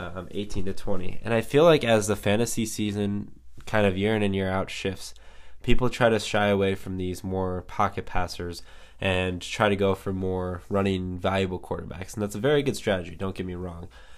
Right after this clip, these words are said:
But at the same time, these guys too are just so more <coughs> consistent 'cause they're typically better passers.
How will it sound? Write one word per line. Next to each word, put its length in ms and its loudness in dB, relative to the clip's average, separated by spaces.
But 80 6
at 80 6
the 80 -4
same 240 4
time, 320 2
these 200 0
guys 260 4
too 320 2
are 100 -2
just 220 -4
so 180 4
more 360 2
<coughs> 440 2
consistent 520 -2
'cause 140 -4
they're 80 -2
typically 520 0
better 260 8
passers. 640 6